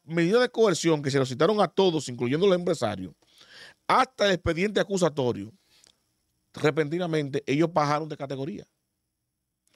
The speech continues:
¿Por qué bajaron de categoría? Porque devolvieron dinero. Entonces, cuando tú tienes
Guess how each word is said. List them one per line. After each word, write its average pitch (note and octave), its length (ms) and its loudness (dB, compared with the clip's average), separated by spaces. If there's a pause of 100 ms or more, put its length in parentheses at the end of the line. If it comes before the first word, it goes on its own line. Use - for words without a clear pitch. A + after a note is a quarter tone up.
(160)
¿Por G#3+ 200 0
qué B3 120 2
bajaron F3+ 320 0
de E3 80 -8
categoría? A2+ 540 -12 (440)
Porque G#2+ 240 -10
devolvieron A#2 440 -2
dinero. G#2 360 -6 (1600)
Entonces, B2+ 400 0 (320)
cuando E3 240 2
tú B3+ 140 -4
tienes C#3+ 500 -2